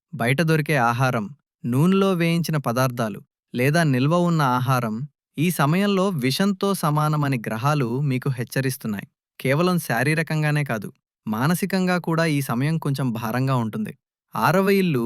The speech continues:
శత్రువులది కూడా. దీనర్థం ఎవరో కత్తి పట్టుకుని మీ వెనుక నిలబడ్డారని కాదు. దీనర్థం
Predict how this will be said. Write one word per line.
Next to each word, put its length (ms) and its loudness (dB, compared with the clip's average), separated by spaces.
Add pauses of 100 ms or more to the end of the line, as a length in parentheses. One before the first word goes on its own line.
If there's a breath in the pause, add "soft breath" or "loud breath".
(120)
శత్రువులది 680 0
కూడా. 260 -8 (420)
దీనర్థం 560 2 (360)
ఎవరో 300 2
కత్తి 300 -4
పట్టుకుని 400 -2
మీ 180 2
వెనుక 260 -2
నిలబడ్డారని 680 0
కాదు. 260 -6 (360)
దీనర్థం 560 2